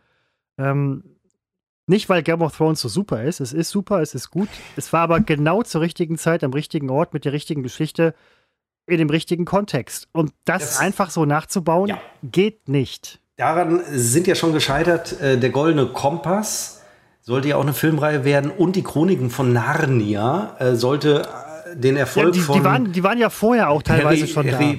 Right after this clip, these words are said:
Speaker 2: Potter,
Speaker 1: Ja.
Speaker 2: ähm, äh,
Speaker 1: Genau.
Speaker 2: äh, wiederholen und
Speaker 1: Das
Speaker 2: hat
Speaker 1: geht
Speaker 2: natürlich
Speaker 1: nicht.
Speaker 2: nicht geklappt.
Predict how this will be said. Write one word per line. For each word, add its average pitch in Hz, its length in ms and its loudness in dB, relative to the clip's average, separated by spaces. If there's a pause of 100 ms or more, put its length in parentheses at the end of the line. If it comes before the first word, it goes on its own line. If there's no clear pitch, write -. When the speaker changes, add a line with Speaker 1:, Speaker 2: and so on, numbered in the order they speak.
Speaker 2:
Potter, 139 320 -2
Speaker 1:
Ja. 104 420 -2
Speaker 2:
ähm, 101 240 -6
äh, 101 460 -4
Speaker 1:
Genau. 180 280 0
Speaker 2:
äh, - 640 -12
wiederholen 107 460 2
und 110 260 -4 (120)
Speaker 1:
Das 196 140 2
Speaker 2:
hat 110 60 -2
Speaker 1:
geht 120 80 2
Speaker 2:
natürlich 135 240 0
Speaker 1:
nicht. 131 120 -2
Speaker 2:
nicht 131 80 -4
geklappt. 120 260 -2